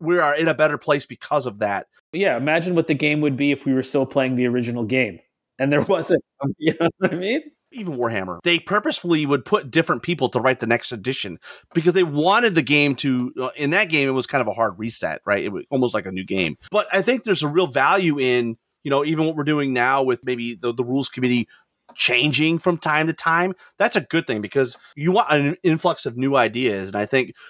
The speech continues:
Speaker 1: I think this new three point five book that we've got, this might be right now for me is the high watermark. Like, it's one book to rule them all.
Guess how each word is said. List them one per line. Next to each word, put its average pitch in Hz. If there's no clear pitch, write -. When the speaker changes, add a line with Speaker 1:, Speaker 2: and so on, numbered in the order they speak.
Speaker 1:
I 180
think 262
this 208
new 180
three 180
point 175
five 131
book 120
that 117
we've 107
got, 101
this 165
might 302
be 277
right 190
now 160
for 151
me 175
is 143
the 131
high 135
watermark. 113
Like, 101
it's 131
one 175
book 202
to 170
rule 170
them 180
all. 92